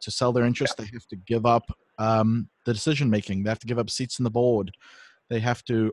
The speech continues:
Speaker 1: operate in a particular way, and that means focusing strictly on profits,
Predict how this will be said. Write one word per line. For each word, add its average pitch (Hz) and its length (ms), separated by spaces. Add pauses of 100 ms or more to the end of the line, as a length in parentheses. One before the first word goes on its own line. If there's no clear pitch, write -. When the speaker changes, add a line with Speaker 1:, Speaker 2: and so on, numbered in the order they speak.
(100)
Speaker 1:
operate 113 560 (120)
in 117 120
a 113 40
particular 104 400
way, 120 380
and 104 180
that 113 160
means 107 600
focusing 110 520
strictly - 540
on 123 180
profits, - 640